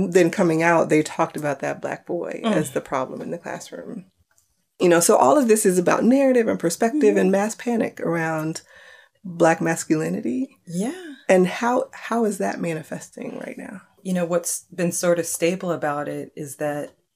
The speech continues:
Speaker 2: you know, these stereotypes that lead to implicit bias
Speaker 1: Yeah.
Speaker 2: have been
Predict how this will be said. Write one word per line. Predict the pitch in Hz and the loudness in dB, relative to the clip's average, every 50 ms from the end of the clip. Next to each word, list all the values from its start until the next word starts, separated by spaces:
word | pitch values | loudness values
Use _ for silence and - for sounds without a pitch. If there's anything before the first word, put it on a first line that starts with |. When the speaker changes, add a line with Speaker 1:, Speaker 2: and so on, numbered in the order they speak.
| _ _ _ _ - | _ _ _ _ -12
Speaker 2:
you | 175 165 165 | -8 -6 -6
know, | 151 | -6
these | 139 160 165 170 170 165 - - - - _ - | -4 -4 -2 -2 -2 -2 -4 -8 -10 -14 _ -14
stereotypes | - - - 170 165 160 160 170 165 165 - - 160 147 147 - - - - - - _ _ _ _ _ _ _ - | -12 -6 -2 0 0 2 2 0 0 0 -2 -6 -8 -6 -8 -8 -10 -12 -16 -16 -18 _ _ _ _ _ _ _ -2
that | 160 147 147 143 135 - - _ _ _ _ _ _ _ _ _ | 0 0 0 -2 -4 -6 -10 _ _ _ _ _ _ _ _ _
lead | - 160 165 180 208 196 | -4 0 0 0 0 0
to | - 196 180 | -2 -2 -2
implicit | 156 - - 160 147 - 139 131 - | -2 -2 -4 -6 -8 -6 -8 -8 -6
bias | 139 135 131 135 131 131 127 135 135 - - | -6 -4 -4 -4 -4 -6 -6 -8 -10 -12 -12
Speaker 1:
Yeah. | - 170 160 | -10 -6 -2
Speaker 2:
have | - 165 156 139 135 | -2 -2 -2 -2 -2
been | 127 165 151 156 156 147 - | -2 -2 0 0 -2 -4 -6